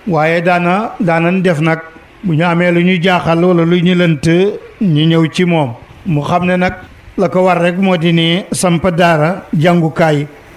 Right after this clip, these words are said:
depuis mille neuf cent cinquante-huit. Booba la ko samp nag ci ndigalal ki nga xam ne mooy way juróom wu tedd woowu,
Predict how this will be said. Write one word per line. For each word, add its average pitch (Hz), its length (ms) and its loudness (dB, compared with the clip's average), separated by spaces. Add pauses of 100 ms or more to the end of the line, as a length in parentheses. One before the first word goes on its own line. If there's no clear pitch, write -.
depuis 151 200 -2
mille 185 160 2
neuf 180 120 0
cent 170 160 0
cinquante-huit. 160 1000 -2 (320)
Booba 170 400 2
la 185 100 2
ko 180 420 0
samp 180 320 -2
nag 165 280 0
ci 185 140 0
ndigalal 165 600 0 (100)
ki 180 100 -2
nga 165 140 2
xam 165 220 -4
ne 165 100 0
mooy 156 460 0 (340)
way 185 200 2
juróom 160 280 2
wu 165 80 0
tedd 156 260 -2
woowu, 156 600 2